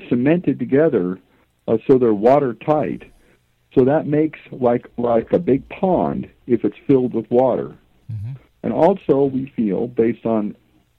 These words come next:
Speaker 1: a lot of research, that there was a water lock, uh,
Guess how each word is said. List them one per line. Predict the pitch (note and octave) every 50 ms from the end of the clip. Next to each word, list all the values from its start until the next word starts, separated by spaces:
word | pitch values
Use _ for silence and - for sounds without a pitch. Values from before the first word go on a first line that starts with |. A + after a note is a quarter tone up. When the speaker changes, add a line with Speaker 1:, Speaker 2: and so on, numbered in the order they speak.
| -
Speaker 1:
a | G2
lot | F#2 F2+ G#2+ A2+ A2+ A2+
of | G2+ F#2 F#2 - - -
research, | G#2+ G2+ A2+ C3+ D3 - - F2 E2 F2 G#2+ - - - - - - - - _ _
that | - A#2+ A#2+
there | - C3+
was | B2+ A#2+ A2+ A#2
a | A2
water | F#2+ G2 A#2 C#3+ F#3 G3+ F#3+ C3+
lock, | G#2+ F#2+ F2 F2 F2+ A2+ - - - - - - - _ _ _ _ _ _ _ -
uh, | G#2+ G#2 F#2+ F#2 F2 E2+